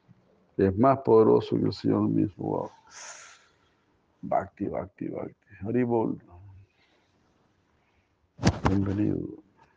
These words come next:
Bhakti Evainam Nayati. Bhakti te lleva donde el Señor Supremo. Bhakti Evainam Nayati.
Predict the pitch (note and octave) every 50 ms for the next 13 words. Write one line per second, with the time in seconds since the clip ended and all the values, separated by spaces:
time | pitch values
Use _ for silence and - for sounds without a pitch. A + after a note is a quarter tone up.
0 | _ _ _ _ _ _ _ _ _ _ _ _ _ _ _ _ _ _ _ _
1 | _ _ _ _ _ _ _ _ _ _ _ _ _ - - - - - - -
2 | - A2 A2 B2+ C3+ C#3+ D3 C#3+ - C#3+ C#3+ C#3 C3 A#2+ A#2+ A#2+ B2+ C3 C#3 C3+
3 | C3+ C3+ C3+ C3 B2 A#2 A#2 A#2+ A#2 A2 A2 A2 - - B2+ B2+ C3 D3 - -
4 | _ - _ _ _ _ _ _ _ _ _ _ _ _ _ _ _ _ _ _
5 | _ _ _ _ _ _ _ _ _ - G2 G2+ A2 A2 G#2+ - G#2 G#2 A2 G#2
6 | G#2 A#2+ B2+ C3 B2+ B2 A#2+ A#2 A2+ G#2 - - A#2 A#2 A#2 A2 - - G#2 -
7 | - A#2+ A2+ A#2 B2 - - A#1+ - - _ _ _ _ _ _ _ _ G2+ G2+
8 | G2 G#2 G#2 G#2+ G#2 - A#2 G#2+ G#2 G2+ F#2+ G#2 G#2 A2 A2 G#2+ A2 A2 G#2+ G#2+
9 | G#2+ G#2+ G#2+ G#2+ G#2+ G#2+ A2 - - A2+ A2+ A2+ A2+